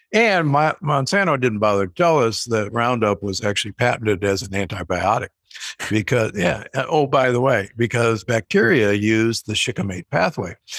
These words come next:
which is what plants use. And we don't use it, but, oh, by the way, we just invented an antibiotic that, that p-,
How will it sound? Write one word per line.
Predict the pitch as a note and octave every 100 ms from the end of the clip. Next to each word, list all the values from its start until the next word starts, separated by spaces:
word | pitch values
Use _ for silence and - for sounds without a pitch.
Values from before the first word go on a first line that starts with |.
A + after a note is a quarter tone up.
| - -
which | A2 G#2
is | A#2 G#2+ G#2 G2+ G2 - -
what | A2+ A2 F#2+ -
plants | F3 F#3 -
use. | A2 F#2 F2 -
And | - G#2+ G2+ G2+ G2 - _
we | A#2+ F3
don't | G#2
use | F#2+ F#2 B2+
it, | B2 _
but, | - G#2+ - _ _ -
oh, | D3+
by | C3 A#2+
the | A2+
way, | C#3 D3+ C#3 B2+ B2 A#2 - -
we | A#2 C3 B2+ B2+
just | G#2+ A#2+ -
invented | D3+ A2 A2+ G#2+ G2+
an | G2+ G#2 G2
antibiotic | G2 G2+ G#2 F#2+
that, | G#2 - _ _ -
that | A2 - _ _ _ -
p-, | C3